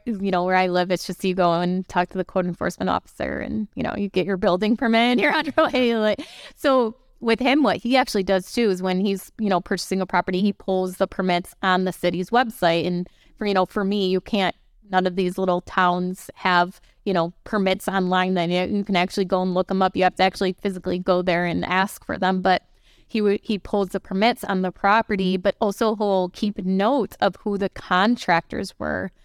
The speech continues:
that did the work on those properties. So if he is going and doing a rehab and be like, "Okay, this was the last person to do electrical work,"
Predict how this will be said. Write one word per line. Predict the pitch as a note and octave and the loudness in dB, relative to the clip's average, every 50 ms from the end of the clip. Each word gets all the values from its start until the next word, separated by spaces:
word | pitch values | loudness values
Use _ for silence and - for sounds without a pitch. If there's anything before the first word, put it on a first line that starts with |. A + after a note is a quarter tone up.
| _ _ _ _ _ | _ _ _ _ _
that | - G3 F#3 F#3+ F#3 | 0 0 0 -2 -4
did | - G#3 G3+ G#3 A3+ A3 | -2 0 0 0 0 0
the | G#3+ F#3+ | -2 -2
work | F3+ F3+ F#3+ F#3 F3+ - - | -2 0 0 0 0 0 0
on | - F#3+ F#3 F#3+ | 0 0 2 2
those | F#3+ F#3 - | 0 -2 -4
properties. | - - A#3 C4 D4 - G3+ F3+ E3+ E3+ - | -2 0 0 0 2 0 0 -2 -2 -2 -2
So | - G3 | -2 -2
if | F#3 - | -2 -2
he | - G3+ A3+ | 0 0 0
is | B3+ B3+ - | 0 0 0
going | G3+ F#3+ F#3 F#3 F#3 | 0 0 2 2 0
and | F#3 F#3 F#3 | 0 0 0
doing | E3+ F#3 F3+ F3+ F#3 | 0 0 0 0 -2
a | F#3 | -2
rehab | F3+ F#3 F#3 F#3 F3+ F3+ F3+ - | -2 0 2 2 4 2 2 2
and | F#3+ F#3+ | 0 0
be | F#3 F#3 | 0 2
like, | F#3 F3+ - - | 0 0 0 0
"Okay, | G3+ F#3 - F#3+ | -2 0 0 0
this | F#3 F#3+ F#3 - | 0 -2 -4 -4
was | - A3 F#3+ | -4 -6 -4
the | - G#3 F#3+ | -2 -2 0
last | F#3 F#3 F3 F3 F3+ - | 2 2 2 0 -2 -4
person | - - F#3+ F#3 - - F#3 F#3 | -6 -4 -4 -4 -2 -2 -2 0
to | F#3 F3 | 0 -2
do | F#3 F3 E3 | -2 -2 -2
electrical | D#3+ E3+ F#3 A3 - - G#3+ F#3+ - F#3 F3 | 0 2 0 0 0 -4 -6 -4 -2 -2 0
work," | F3 F3+ F3+ F3 E3+ - | 0 0 0 0 -2 -4